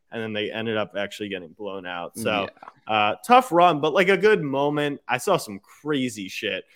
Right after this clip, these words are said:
Speaker 1: from some Canadian beat reporter being like,
Speaker 2: Saying what?
Speaker 1: uh, "Canada's a soccer country." And I was
Speaker 2: Okay.
Speaker 1: just <laughs> like,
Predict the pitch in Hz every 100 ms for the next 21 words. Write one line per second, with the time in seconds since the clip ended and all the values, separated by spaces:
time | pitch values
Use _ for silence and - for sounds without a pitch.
0 | _ - 127 107 - 127 117 98 107 107
1 | 107 107 104 98 - 110 95 107 - 110
2 | 104 104 117 113 107 104 107 98 92 87
3 | 117 110 104 - - 156 139 131 117 101
4 | - 123 107 - 95 - 98 98 - 92
5 | 95 - _ _ 120 113 107 107 127 -
6 | - - 156 - 165 240 220